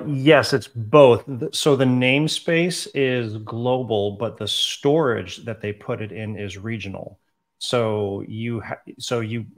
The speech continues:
you know where, you know, have to pick the region so that you know which hard drives effectively it gets written to. Um, but because it's leveraging the global, um, D N S service, it, it has to be globally from a regional perspective.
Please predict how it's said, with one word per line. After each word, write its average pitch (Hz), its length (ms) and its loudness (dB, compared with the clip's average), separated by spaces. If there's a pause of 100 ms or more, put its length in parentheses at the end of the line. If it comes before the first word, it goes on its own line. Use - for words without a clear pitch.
you 120 140 -6
know 131 240 2
where, 143 360 0
you 127 160 -6
know, 127 200 -4
have 156 240 -4
to 165 80 -6
pick - 200 -4
the 139 80 -2
region 127 340 -2
so 120 180 -4
that 113 120 -8
you 110 80 -10
know 113 120 -6
which 110 360 -10
hard 113 280 -2
drives 127 440 0 (220)
effectively 131 600 -2 (100)
it 104 80 -8
gets 113 180 -6
written 120 240 -8
to. 175 240 -2 (540)
Um, 107 540 -4
but 120 440 -2
because 120 400 -4
it's 120 160 -8
leveraging 113 680 -2 (100)
the 104 140 -8
global, 110 880 -4
um, 98 380 -8 (200)
D 117 140 -8
N 110 100 -4
S - 420 -6 (260)
service, 101 800 -4
it, 107 300 -12
it 113 160 -8
has - 300 -6
to 104 540 -6
be 104 200 -8
globally 104 500 -6
from 110 160 -6
a 98 60 -6
regional 95 280 -8
perspective. - 440 -18